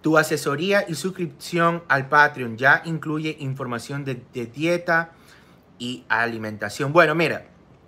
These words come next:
déjame hablarte un poco de, de lo que me estás preguntando, ¿verdad? De mi Patreon. Oh, espérate un momento, ¿qué pasó aquí? Se me fue el chat.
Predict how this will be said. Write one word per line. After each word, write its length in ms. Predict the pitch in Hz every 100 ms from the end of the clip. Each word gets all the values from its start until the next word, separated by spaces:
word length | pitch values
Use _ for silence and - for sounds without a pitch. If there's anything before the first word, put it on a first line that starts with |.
| - _ _ - 135
déjame 540 | 131 147 170 180 175
hablarte 380 | 156 160 165 165
un 80 | 160
poco 580 | 156 160 156 156 151 - - - - - - - 131
de, 680 | 135 135 135 131 127 120 - _ _ - -
de 100 | 135
lo 100 | 135
que 60 | 135
me 80 |
estás 160 | 127 143
preguntando, 580 | 160 143 135 135 127 113
¿verdad? 220 | 110 127
De 80 | 123
mi 120 | 117
Patreon. 520 | 135 127 117 101 98 - _ _ -
Oh, 140 | - -
espérate 420 | - 131 135 139
un 60 |
momento, 360 | 131 113 98 110
¿qué 120 | 147
pasó 240 | 151 139 113
aquí? 280 | - 98 - -
Se 100 | 104
me 100 | 95
fue 260 | - 117
el 40 | 120
chat. 320 | 123 120